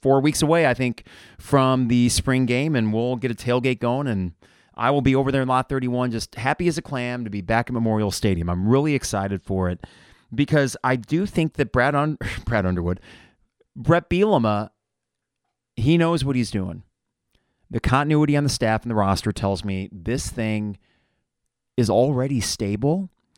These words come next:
It's not as if the transfer portal isn't hitting football either. Maybe not to the degree that,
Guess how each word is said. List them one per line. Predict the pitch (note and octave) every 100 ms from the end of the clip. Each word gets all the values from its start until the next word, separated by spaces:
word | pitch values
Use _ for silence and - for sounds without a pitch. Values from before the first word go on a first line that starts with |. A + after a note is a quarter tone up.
| _
It's | C#3 -
not | F3+
as | B3+
if | C#4
the | -
transfer | - G3 - E3
portal | F3+ E3+ D#3
isn't | D3+ D#3
hitting | D#3
football | C#3+ F3+ D#3 C3+
either. | D#3 F3+ -
Maybe | A#2+ D#3+
not | G3 F#3
to | D#3+
the | C3
degree | B2+ C#3
that, | G#2+